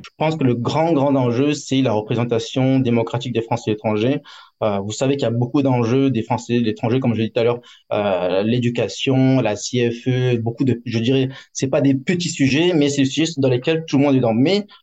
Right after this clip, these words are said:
le grand enjeu, je pense, euh, c'est la participation au scrutin.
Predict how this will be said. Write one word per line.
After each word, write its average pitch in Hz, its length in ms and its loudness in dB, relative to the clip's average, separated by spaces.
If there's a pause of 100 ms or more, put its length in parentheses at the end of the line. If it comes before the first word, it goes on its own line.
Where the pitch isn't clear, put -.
le 123 120 2
grand 160 320 0
enjeu, 147 280 0
je 135 100 0
pense, 165 420 -4 (380)
euh, 117 440 2
c'est 165 380 0 (100)
la 127 140 2
participation 147 800 -2
au 110 400 2
scrutin. 139 540 -2